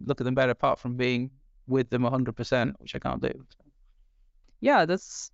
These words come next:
Speaker 2: actually was the same answer for me when I was thinking about this question, because,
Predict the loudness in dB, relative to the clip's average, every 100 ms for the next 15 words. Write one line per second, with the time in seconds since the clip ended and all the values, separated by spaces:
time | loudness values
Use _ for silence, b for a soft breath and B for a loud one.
0 | _ -2 -2 -2 0 2 2 0 -4 -2
1 | 0 2 0 -2 -4 -6 -2 -2 0 0
2 | 0 2 0 -2 -2 0 0 0 0 -2
3 | 0 0 2 -2 -4 -2 -2 -2 -4 -2
4 | -2 0 -2 -4